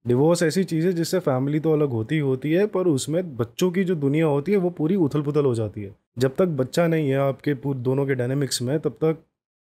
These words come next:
I don't think so कि आपको ज़्यादा सोचने की ज़रूरत है। हमने पहले भी एक वीडियो बना रखा है, ऊपर कहीं लिंक आ रहा होगा, कि आप डिवोर्स को किस, किस तरीके से, कैसे प्रैक्टिकली हैंडल कर सकते हो। उस वीडियो में हमने बच्चों की बात नहीं करी थी, क्योंकि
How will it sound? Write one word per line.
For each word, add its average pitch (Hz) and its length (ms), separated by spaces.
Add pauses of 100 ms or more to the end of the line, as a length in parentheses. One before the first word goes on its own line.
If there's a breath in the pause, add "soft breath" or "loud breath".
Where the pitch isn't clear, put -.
(360)
I 131 40
don't 151 220
think 147 200
so 160 160
कि 160 200
आपको 151 440
ज़्यादा 131 240
सोचने 139 400
की 139 100
ज़रूरत 127 420
है। 135 120
हमने 135 240
पहले 127 320
भी 143 120
एक 135 80
वीडियो 135 260
बना 127 240
रखा 131 260
है, 143 80
ऊपर 131 280
कहीं 123 160
लिंक 123 240
आ 127 80
रहा 123 100
होगा, 120 220
कि 180 300
आप 175 180
डिवोर्स 139 400
को 175 240
किस, - 380
किस - 340
तरीके 151 400
से, 156 180
कैसे 156 280
प्रैक्टिकली 151 600
हैंडल 131 280
कर 123 180
सकते 120 300
हो। 139 180 (840)
उस 208 200
वीडियो 156 420
में 208 160
हमने 170 260
बच्चों 165 320
की 170 120
बात 151 240
नहीं 131 160
करी 113 240
थी, 165 120
क्योंकि 175 460